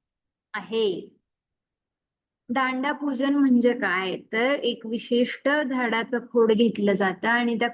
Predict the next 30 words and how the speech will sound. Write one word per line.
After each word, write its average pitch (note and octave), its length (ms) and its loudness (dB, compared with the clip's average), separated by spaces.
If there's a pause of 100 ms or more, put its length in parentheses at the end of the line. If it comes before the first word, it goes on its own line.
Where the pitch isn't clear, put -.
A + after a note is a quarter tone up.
खोडाचं G#3+ 460 -2
पूजन G#3 400 0
केलं F#3+ 260 4
जातं, F#3 360 0
त्याला A3+ 240 0
दांडा G#3+ 400 -2
पूजन G#3 420 -2
असे A#3+ 320 0 (520)
म्हणतात. C4+ 460 -2 (500)
तर A#3+ 40 -2
मुलांनो, A#3 560 0
तुम्हाला C4 280 2
पाठ B3+ 320 -2
समजलाच C4 640 -2
असेल, C4+ 360 2
यावर A#3+ 360 0
आधारित A#3 640 -2
मी A#3+ 160 -10
तुम्हाला A3 320 -4
एक G#3 120 -4
गृहपाठ A3+ 500 0
सांगणार A3+ 440 0
आहे, A3+ 240 4
तो C4+ 220 4
उद्या A#3 200 6
पूर्ण A3+ 360 4
करून G#3+ 320 -2
तुम्ही A3+ 320 2
घेऊन C4+ 360 4
यायचा. F3 340 -6